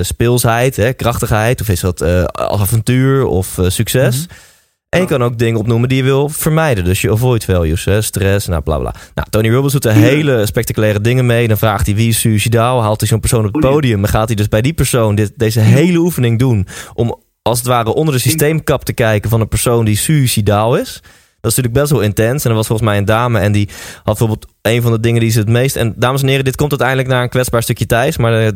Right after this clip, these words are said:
Speaker 1: ik kan het gewoon niet laten om wat, wat te delen. Ehm, er kwam een dame en die zei, "Ik wil het liefste liefde ervaren in mijn leven."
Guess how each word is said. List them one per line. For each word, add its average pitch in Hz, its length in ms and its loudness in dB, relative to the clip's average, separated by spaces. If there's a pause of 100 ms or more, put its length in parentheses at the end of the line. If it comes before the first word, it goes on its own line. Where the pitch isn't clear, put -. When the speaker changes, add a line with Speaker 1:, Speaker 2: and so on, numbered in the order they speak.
(100)
Speaker 1:
ik - 140 -6
kan 127 120 0
het 127 80 -2
gewoon 113 160 2
niet 117 100 0
laten 110 240 0
om 110 60 2
wat, 107 200 0
wat 110 120 -2
te - 80 0
delen. 123 340 0 (520)
Ehm, 143 300 2
er 143 100 -4
kwam 165 120 0
een 151 120 0
dame 165 380 2
en 135 180 0
die 139 80 0
zei, 135 420 0
"Ik 131 220 -4
wil 135 120 0
het 123 100 -2
liefste 127 300 0
liefde 117 340 0
ervaren 85 380 0
in 85 60 0
mijn 85 120 2
leven." - 340 -4